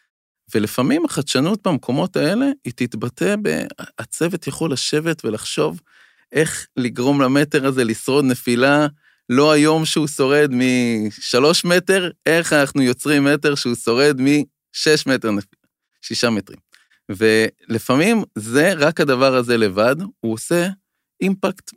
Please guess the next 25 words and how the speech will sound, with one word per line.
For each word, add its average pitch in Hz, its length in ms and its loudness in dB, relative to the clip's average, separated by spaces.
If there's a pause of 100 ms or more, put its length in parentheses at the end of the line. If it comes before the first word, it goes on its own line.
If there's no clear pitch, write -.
מטורף 170 800 0 (240)
לשוק, 156 500 -2 (360)
שיש 101 1120 -4
בית 127 300 2
בעולם 113 380 2
שאין 107 300 -2
בו 95 320 -4 (460)
מטר, 139 300 -2 (400)
כלומר, 110 400 0 (280)
כל 170 380 4
דבר 135 300 2
קטן 127 480 -2
שמשנים 117 560 -2
במוצר 110 440 0
כזה, 120 440 0 (560)
הוא 113 160 -2
בהכפלות 110 1000 -2
מטורפות, 143 960 -4 (440)
והוא 110 140 -2
יוצר, 139 540 0 (100)
אם 143 160 2
זה, 120 360 -2 (100)
אם 120 80 -2
זה 117 120 0
לחסוך, - 680 -4